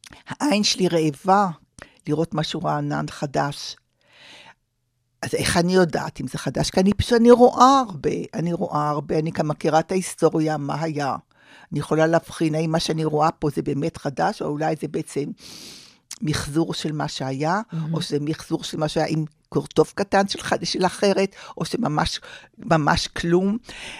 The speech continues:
Speaker 1: זאת אומרת, העין שרואה הרבה יכולה להשוות, זאת אומרת, העניין זה עניין של השוואה, אתה, אתה, על ידי השוואה וידע,
Speaker 2: כן.
Speaker 1: אתה יכול להבחין. אה, אבל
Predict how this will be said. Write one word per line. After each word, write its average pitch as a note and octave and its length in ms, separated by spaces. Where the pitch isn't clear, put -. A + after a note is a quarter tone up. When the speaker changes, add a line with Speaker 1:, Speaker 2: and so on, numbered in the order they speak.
Speaker 1:
זאת G3 100
אומרת, F#3+ 300
העין B3+ 640
שרואה F#3+ 460
הרבה F3 220
יכולה F3 400
להשוות, E3 500
זאת - 120
אומרת, D#3+ 240
העניין D#3+ 260
זה F#3 80
עניין E3 180
של - 180
השוואה, C#3+ 460
אתה, C3 160
אתה, - 100
על D#3 80
ידי F3 140
השוואה F#3+ 540
וידע, F#3+ 420
Speaker 2:
כן. E3+ 300
Speaker 1:
אתה - 160
יכול F3+ 280
להבחין. D#3+ 580
אה, E3+ 180
אבל E3 260